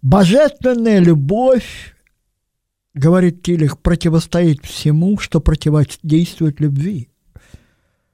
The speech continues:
Поскольку противодействие любви происходит в личности,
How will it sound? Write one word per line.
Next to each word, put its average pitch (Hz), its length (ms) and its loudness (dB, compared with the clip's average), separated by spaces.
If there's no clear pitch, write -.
Поскольку 233 640 -2
противодействие 202 960 0
любви 175 340 0
происходит 160 680 -2
в 151 60 -4
личности, 139 680 -6